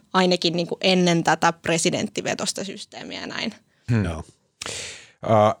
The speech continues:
Speaker 2: viimeinen kysymys. Tää tulee nyt tangentilla. Samaan aikaan, kun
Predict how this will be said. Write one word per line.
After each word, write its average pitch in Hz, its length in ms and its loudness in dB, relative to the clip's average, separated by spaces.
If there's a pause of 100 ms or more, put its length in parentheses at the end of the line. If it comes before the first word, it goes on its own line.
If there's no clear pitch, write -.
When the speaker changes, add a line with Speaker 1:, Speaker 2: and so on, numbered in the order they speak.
(120)
Speaker 2:
viimeinen 101 280 4
kysymys. 98 340 -6 (880)
Tää 113 220 4 (140)
tulee 98 200 2
nyt 92 140 -4
tangentilla. 95 580 0 (200)
Samaan 170 400 4
aikaan, 123 520 4
kun 95 300 2